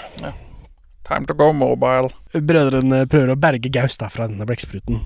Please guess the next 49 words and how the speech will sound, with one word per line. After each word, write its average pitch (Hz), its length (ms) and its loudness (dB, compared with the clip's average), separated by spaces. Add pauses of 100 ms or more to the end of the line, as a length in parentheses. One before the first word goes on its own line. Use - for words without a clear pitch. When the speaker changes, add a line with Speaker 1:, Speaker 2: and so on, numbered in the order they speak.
(140)
Speaker 2:
som 110 240 -2
har 107 240 -6
brutt 110 240 -2
seg 107 160 -4
inn 107 80 -6
i 110 80 -8
tidsmaskinen, 113 540 -6
for 113 100 -8
de 110 80 -4
er 107 140 -6
nå 104 180 -8
på 107 80 -4
havet, 143 240 4 (480)
men 113 160 -2
det 104 140 -4
klarer 113 180 0
de 131 80 0
ikke. 180 240 0 (640)
Og 113 220 -4
Gaus 110 260 -2
skyller 107 320 -4
opp - 160 -8
på 113 80 -4
en 107 80 -6
strand, 160 640 2
og 117 80 -4
så 113 80 -4
har 113 80 -2
han 110 140 -4
en 104 80 -6
hummer 107 260 -2
i 110 80 -6
toa, 135 480 4
og 120 140 2
her 147 180 0
får 123 160 0
vi 131 140 4
fort - 160 -2
filmhumor. 139 500 4 (720)
Det 139 240 -8
er, 185 80 -4 (800)
hver 165 160 2
eneste 160 240 0
episode 147 240 -2
nå 139 160 2
har 139 80 4
det 135 80 4
vært 147 160 -2
det. 180 80 2